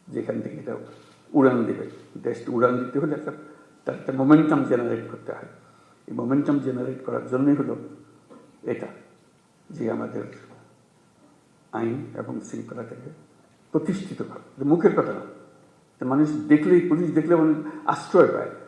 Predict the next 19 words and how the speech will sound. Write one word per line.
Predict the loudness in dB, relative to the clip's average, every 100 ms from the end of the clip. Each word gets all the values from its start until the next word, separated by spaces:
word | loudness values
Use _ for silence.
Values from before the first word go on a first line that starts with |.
| -20 -20 _ _ -4
এখন | 0 0
পুলিশ | 0 -4 -4
দেখলে | -4 -4 4
ভয় | 6 8
পায়, | 6 0 2
কি | 4 6
আমার | 6 2
এই | -2 -10 -16 -6
খ্রিস্টের | -6 0 2 4
মধ্যে | 4 2
আটকে | 0 -6
ফেলে, | -8 -10 -14 -20 -20 _ _ _ _ _ _ _ _ _ _ _ -20 _ _ _ _ _ _ -6
একটা | -2 2
ভয়ঙ্কর | 4 6 4 0 -2
একটা | -6 -8 -10 -4
ক্যারেক্টার। | -2 -2 -6 -12 -14 -20 -20 -20 -20 -20 -20 -20 -20 -20 -20 -20 -20 -20 -20 -20 -20 -20 -20 -20 -6
পুলিশ | -4 -2 -6
হলো | -8 -6 -2
বন্ধু, | 0 0 -2